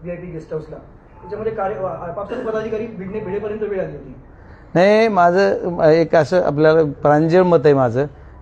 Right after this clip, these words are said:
Speaker 2: की मागं काय झालं ते तुम्ही सोडून द्या. एखाद्या वेळेस झालं असत ना, आपसापसात काय झालं असेल तर आज सगळी टीम अख्खी तुम्हाला बरोबर दिसते, ह्याच्यात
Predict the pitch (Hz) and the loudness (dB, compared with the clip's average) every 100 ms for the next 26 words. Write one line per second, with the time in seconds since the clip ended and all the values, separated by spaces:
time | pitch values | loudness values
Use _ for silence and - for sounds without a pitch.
0 | - 175 143 160 185 220 214 220 208 214 | -2 2 4 4 4 4 4 2 4 4
1 | 214 214 202 202 202 196 156 117 - 156 | 4 2 2 2 4 4 2 0 -2 2
2 | 202 214 196 185 196 190 208 202 165 202 | 4 6 6 4 2 2 2 2 2 0
3 | 180 190 - 196 185 196 175 185 170 160 | 0 0 4 4 4 4 2 0 2 4
4 | 165 196 202 - 190 208 - 220 233 208 | 4 4 2 0 2 2 2 2 4 4
5 | 214 196 196 196 175 165 156 139 131 - | 2 0 2 4 4 6 4 2 -2 -4
6 | 202 - - 170 | -4 -6 -6 -2